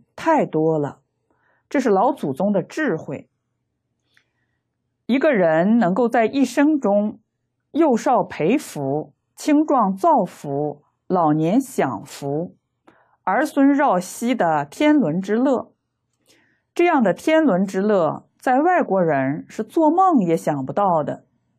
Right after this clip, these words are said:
你给他讲，他没有概念。而在中国传了五千年，民国初年还存在，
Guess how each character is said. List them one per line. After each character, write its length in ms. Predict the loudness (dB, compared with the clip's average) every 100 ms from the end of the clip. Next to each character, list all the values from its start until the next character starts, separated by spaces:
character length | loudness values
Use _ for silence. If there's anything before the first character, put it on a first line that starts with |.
| _ _ _ _ _
你 140 | 0
给 140 | 0 0
他 180 | 0 -2
讲， 600 | -2 -2 -2 -6 -8 -12 _ _
他 100 | -8
没 200 | -4 0
有 120 | 0 0
概 320 | 0 0 0
念。 400 | -4 -4 -6 -10 _ _ _ _ _ _ _ _ _ _ _ _ _ -4
而 140 | -2
在 200 | 0 0
中 320 | 0 0 0
国 440 | -2 0 2 0 -2
传 240 | -4 -2 0
了 80 |
五 240 | 0 -2 -6
千 380 | -2 2 2 2
年， 440 | 0 -4 -8 -14 _ _ _ _ _ _ _ _
民 240 | 0 0
国 220 | 2 0 -2
初 320 | -4 -4 0
年 540 | 0 0 0 -4 -8
还 240 | -12 -10 -10
存 300 | -8 -8 -4
在， 300 | -4 -4